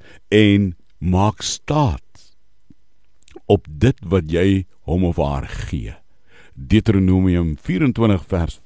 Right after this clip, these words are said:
vyftien, om jou medemens so te ag en so te seën, dat as hy of sy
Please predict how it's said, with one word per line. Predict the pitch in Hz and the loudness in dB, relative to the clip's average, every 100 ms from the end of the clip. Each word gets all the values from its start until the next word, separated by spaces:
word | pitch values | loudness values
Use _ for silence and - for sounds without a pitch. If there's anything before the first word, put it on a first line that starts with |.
| - | -8
vyftien, | 80 - - 57 53 - - - - - - | -8 -8 -14 -14 -14 -20 -20 -20 -20 -18 -2
om | 101 | 2
jou | 101 90 | 4 4
medemens | 82 82 120 139 113 76 60 - - - - - | 2 2 4 4 4 2 -2 -12 -18 -20 -20 -16
so | - - 220 170 | -12 -8 -6 -4
te | 127 - | -4 -4
ag | 78 - - - | -8 -10 -20 -8
en | 87 90 | -4 -4
so | - 156 - | 0 0 0
te | 135 | -2
seën, | - 90 62 57 - - - - - - - - - - | -4 -8 -6 -8 -10 -20 -20 -20 -20 -20 -20 -20 -20 -18
dat | 82 76 87 95 - - - - - 87 | -10 -2 0 0 -6 -20 -20 -20 -8 -2
as | 85 - | -2 -2
hy | 85 139 | -2 -2
of | 123 | -4
sy | - 117 | -2 0